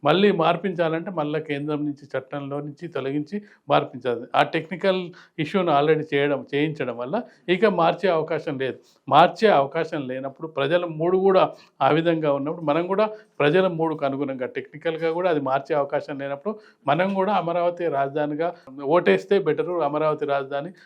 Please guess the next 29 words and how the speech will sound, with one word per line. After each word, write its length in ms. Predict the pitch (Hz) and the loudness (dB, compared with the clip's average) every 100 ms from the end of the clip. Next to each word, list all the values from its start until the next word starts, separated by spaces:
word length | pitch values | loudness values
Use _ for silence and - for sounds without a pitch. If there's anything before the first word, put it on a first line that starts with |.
| _ | _
మళ్ళా 240 | 135 151 180 | 2 4 4
మేము 220 | 165 156 | 4 2
అధికారంలోకి 680 | 147 147 156 156 151 151 147 | 2 0 -2 -2 -2 -4 -4
రావడానికి 600 | 135 135 143 147 190 202 - - | -2 -2 -2 -6 -8 -10 -12 0
మూడు 220 | 143 170 | 4 6
రాజధానులు 640 | 175 165 160 156 151 151 147 | 6 4 2 0 -2 0 -2
అని 160 | 135 | -4
చెప్పినట్టయితే 680 | 127 131 139 139 139 135 185 | -6 -12 -10 -10 -8 -10 -8
ప్రజలు 300 | 160 143 156 | -6 -4 -6
తిరస్కరిస్తారనే 960 | 135 135 131 - 123 - 135 135 131 - - _ | -6 -8 -8 -12 -16 -8 -6 -4 -6 -12 -20 _
భావనతో 420 | 131 147 170 208 | 2 2 2 0
వైసీపీ 460 | 190 151 151 175 190 | 0 0 0 -4 -2
ఒక 240 | 185 - | -2 -2
రాజకీయ 520 | 139 131 143 156 165 156 - - - | -2 -2 -2 -6 -2 -2 -4 -14 -2
వ్యూహంలో 360 | 151 185 190 175 | 4 4 4 2
భాగంగా 460 | 147 143 156 196 | 2 0 -2 -4
ఆ 80 | 175 | -4
మాట 280 | 139 131 131 | -4 -6 -6
అని 160 | 135 127 | -8 -8
ఉంటుందని 480 | 123 127 127 147 214 _ _ 139 | -14 -12 -12 -10 -14 _ _ -4
మనం 200 | 135 131 | -2 -2
అనుకోవచ్చు. 580 | 123 135 117 123 - 120 | -4 -6 -8 -10 -10 -8
గతంలో 280 | 139 135 139 | -6 -6 -6
మనం 240 | 135 131 | -8 -8
చూసుకున్నట్టయితే, 680 | 127 - 135 127 - 165 165 - _ - | -12 -16 -16 -14 -6 -6 -6 -16 _ -6
ఆ, 180 | 143 127 | -2 2
హైదరాబాద్ 480 | 147 165 156 151 | 4 4 4 2
మాత్రం, 420 | 147 143 139 151 135 | 0 -2 -4 -8 -4
మాత్రమే 500 | 139 147 139 139 | -4 -4 -8 -8